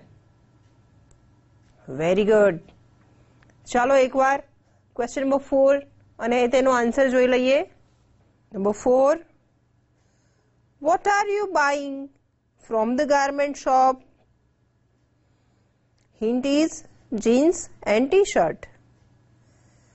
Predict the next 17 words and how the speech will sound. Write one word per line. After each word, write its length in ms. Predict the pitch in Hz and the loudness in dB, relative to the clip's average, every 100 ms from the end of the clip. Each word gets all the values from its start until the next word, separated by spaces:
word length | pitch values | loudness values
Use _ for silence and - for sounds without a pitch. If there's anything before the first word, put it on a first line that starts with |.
| _ _ _ _ _ _ _ _ - | _ _ _ _ _ _ _ _ -6
The 120 | 180 | -2
answer 340 | 185 208 262 | -2 0 0
is, 260 | 285 302 349 - - _ _ _ _ _ _ | 2 0 -2 -8 -20 _ _ _ _ _ _
I 340 | 226 285 381 392 | -2 0 0 -2
may 280 | 381 392 | -2 -2
buy 580 | 330 226 202 175 185 214 - _ _ _ _ | 0 0 0 0 -2 -8 -14 _ _ _ _
jeans 600 | 175 202 233 294 392 - - - | -8 -2 0 0 0 -4 -12 -4
and 400 | 175 185 254 320 - | 0 2 0 -4 -6
t-shirt. 680 | 165 180 - 320 208 - - - _ _ _ _ _ _ _ _ _ _ | -4 -4 -2 0 0 -4 -18 -20 _ _ _ _ _ _ _ _ _ _
ઓકે, 600 | 160 - 240 247 247 254 _ _ _ _ _ _ _ - | -20 -4 0 0 -2 -8 _ _ _ _ _ _ _ -12
લાસ્ટ 580 | 151 151 165 202 240 - | -6 -2 0 0 -4 -4
ક્વેશ્ચન. 720 | 262 262 - 269 254 254 254 254 - _ _ _ _ _ _ - | -2 -2 -2 0 2 0 -2 -6 -12 _ _ _ _ _ _ -2
હો, 120 | 285 359 359 320 214 165 - _ _ _ _ _ _ | 2 4 4 2 0 -4 -10 _ _ _ _ _ _
તમારી 400 | 208 233 247 285 | -6 -2 0 0
સ્ક્રીન 580 | 262 - 277 285 294 294 | -2 -4 0 2 2 2
પર 180 | 311 285 | 2 0
તો 220 | 320 311 | 2 2